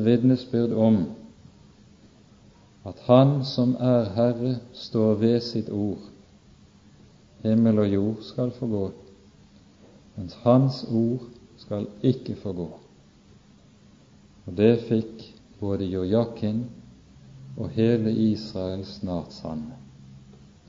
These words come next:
noe vi skal være sammen om neste gang.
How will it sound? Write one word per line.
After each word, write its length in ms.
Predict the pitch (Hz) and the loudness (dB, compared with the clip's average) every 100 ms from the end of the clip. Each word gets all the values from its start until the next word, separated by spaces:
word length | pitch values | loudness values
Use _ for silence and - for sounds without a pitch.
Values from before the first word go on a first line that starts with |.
| - - - - | -20 -20 -20 -12
noe 200 | 104 101 98 | -4 -2 0
vi 100 | 98 | -2
skal 240 | - 98 | -2 -6
være 240 | 92 92 92 | -2 -2 -4
sammen 420 | - 101 90 82 | -2 -2 -2 -2
om 220 | 82 82 - - - | -2 -6 -10 -20 -12
neste 420 | 87 82 - - | -6 -6 -8 -16
gang. 200 | - 82 | -16 -16